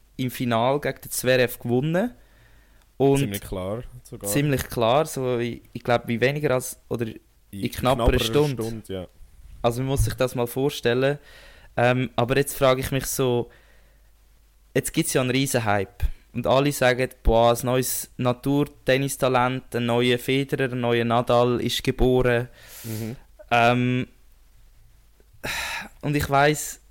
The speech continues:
Speaker 1: er hat's schon verdient, dass das alle sagen, aber gleich bin ich da sehr kritisch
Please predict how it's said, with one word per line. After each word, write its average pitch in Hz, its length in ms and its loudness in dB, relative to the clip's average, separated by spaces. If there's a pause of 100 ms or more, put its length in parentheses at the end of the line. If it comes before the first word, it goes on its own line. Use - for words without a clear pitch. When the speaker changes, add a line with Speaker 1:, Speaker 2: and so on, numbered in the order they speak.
(580)
Speaker 1:
er 139 160 0
hat's 143 180 0
schon 156 100 0
verdient, 139 600 -4
dass 123 140 -6
das - 140 -8
alle 120 220 -2
sagen, 110 400 -6
aber 113 260 -2
gleich 135 360 0 (320)
bin 127 180 -2
ich 120 120 -4 (560)
da 123 120 -4
sehr 143 200 -2
kritisch 135 840 -6